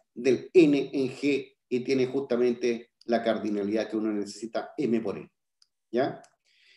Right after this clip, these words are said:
Entonces, el problema es determinar la acción del grupo G en el omega.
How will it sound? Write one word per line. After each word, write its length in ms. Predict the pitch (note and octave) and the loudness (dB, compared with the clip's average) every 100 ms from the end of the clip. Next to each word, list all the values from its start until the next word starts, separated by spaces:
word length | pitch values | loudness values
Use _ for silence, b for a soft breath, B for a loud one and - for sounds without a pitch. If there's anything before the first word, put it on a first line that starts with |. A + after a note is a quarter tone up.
| - | 2
Entonces, 720 | D3+ E3 B3 G#3+ D#3+ E3 - - _ - - _ _ _ _ - | 6 8 10 8 6 6 2 -12 _ -18 -18 _ _ _ _ 2
el 160 | E3+ E3 | 4 6
problema 480 | D#3+ G3+ A#3+ A#3+ B3 | 6 6 6 4 4
es 360 | A#3+ A#3 - | 4 2 2
determinar 560 | F3 E3+ D#3+ D#3+ E3 G#3+ | 4 6 6 6 6 8
la 180 | G#3 - | 6 4
acción 320 | - G#3 G#3 | 0 2 4
del 160 | F3+ E3 | 4 4
grupo 280 | G3 G3+ D#3+ | 4 2 0
G 320 | A#3 - - _ _ _ | 0 -2 -4 _ _ _
en 140 | G3 F#3 | 6 8
el 220 | E3+ - | 6 4
omega. 460 | - C3+ G2 - | 2 2 2 -6